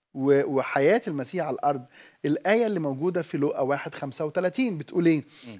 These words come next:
Speaker 1: "الروح القدس يحل عليكِ."
Speaker 2: مم.
Speaker 1: على العذراء مطوبة مريم، "وقوة العلي تظللك،
Speaker 2: مم.
Speaker 1: فلذلك القدوس المولود منك يدعى ابن الله."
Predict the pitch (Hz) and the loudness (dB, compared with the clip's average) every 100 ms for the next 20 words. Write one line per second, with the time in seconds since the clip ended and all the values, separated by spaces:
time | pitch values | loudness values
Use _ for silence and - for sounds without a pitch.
0 | - 175 160 185 320 - 233 - 233 226 | -10 -6 -2 2 2 2 -4 0 0 0
1 | 196 175 147 - 202 175 151 165 175 - | -2 -2 -2 0 0 2 4 4 4 0
2 | 117 - _ _ _ - 110 92 _ _ | -12 -14 _ _ _ -16 -16 -16 _ _
3 | _ 131 131 127 123 135 143 - _ 151 | _ 0 2 0 0 0 -2 -6 _ -8
4 | 143 151 123 139 170 226 190 117 127 _ | -2 0 0 0 4 4 4 -2 -10 _
5 | - - - 170 160 - 277 262 - 220 | -20 -20 0 2 4 4 4 4 2 4
6 | 180 170 220 214 226 196 190 208 175 113 | 4 4 2 -2 -2 -2 2 2 2 -2
7 | - - 120 110 110 _ - 202 196 180 | -10 -20 -16 -14 -16 _ 0 4 6 8
8 | 220 220 135 117 - - 180 202 196 208 | 10 10 6 0 -10 4 6 8 6 0
9 | 165 151 175 135 - - - - _ _ | 2 4 4 4 0 -10 -14 -20 _ _
10 | _ _ _ _ _ _ 156 175 190 190 | _ _ _ _ _ _ 6 6 6 6
11 | 190 196 208 175 175 170 147 - 127 127 | 6 6 4 2 0 0 -2 -4 -4 -2
12 | 175 196 _ _ - 156 208 214 175 151 | -4 -6 _ _ -6 4 6 6 4 6
13 | 190 233 226 - 190 190 160 170 185 196 | 6 6 2 -2 0 0 0 -4 -2 -2
14 | 190 240 285 240 165 | -2 -4 -2 -4 -6